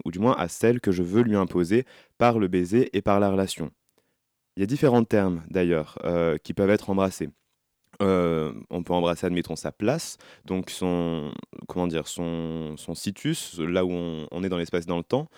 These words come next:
On peut embrasser son passé, admettons, donc l'incorporer à sa propre histoire. Mais encore une fois, on est dans, de l'ordre de la possession, et il y a un risque à cela, c'est celui d'une dissolution. Euh, l'autre résiste, euh, et, euh, me réduit et me ramène à être violent nécessairement,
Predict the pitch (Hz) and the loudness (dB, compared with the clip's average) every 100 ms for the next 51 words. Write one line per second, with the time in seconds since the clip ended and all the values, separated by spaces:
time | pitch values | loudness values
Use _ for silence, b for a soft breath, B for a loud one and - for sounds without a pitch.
0 | b b 90 95 90 90 85 85 82 123 | b b 0 2 4 2 -2 -6 -2 -2
1 | - 165 165 - 92 95 - 147 107 80 | 0 -2 -2 -2 0 0 -2 -4 -6 -6
2 | 85 95 98 101 - 104 104 110 b b | -4 -2 0 -2 0 0 2 0 b b
3 | - 85 87 - 85 - - 120 160 B | -6 -4 -2 -2 -4 -6 -2 0 0 B
4 | B - 101 110 131 135 135 135 127 76 | B -4 -2 0 0 -2 -2 -2 -2 -2
5 | 92 107 123 104 90 78 92 120 - 95 | 0 2 4 2 2 0 2 2 2 0
6 | 90 - 101 110 - 87 87 87 90 92 | 0 0 0 -2 -2 -8 -4 0 2 2
7 | 107 131 - 60 82 - 110 156 b b | 0 -2 -4 -6 -6 -2 -2 -2 b b
8 | b 104 - 139 113 104 101 127 131 127 | b -4 0 0 2 0 0 0 2 0
9 | - 107 107 b b b 82 92 90 87 | 0 -4 -4 b b b 0 2 2 -2
10 | 82 - 104 147 - 76 - - 90 107 | -2 2 4 4 0 -8 -6 -4 0 0
11 | 101 180 - 90 - _ - 92 90 87 | 0 -6 -4 -6 -6 _ -4 0 2 0
12 | 87 - - 101 104 90 85 87 95 98 | -2 -8 -2 0 2 2 2 0 2 2
13 | 95 98 127 107 95 90 110 120 101 82 | 2 2 4 4 4 4 4 4 2 0
14 | - 87 85 92 120 135 90 82 82 87 | -2 -2 4 6 4 0 -4 -4 -2 0
15 | 113 | 0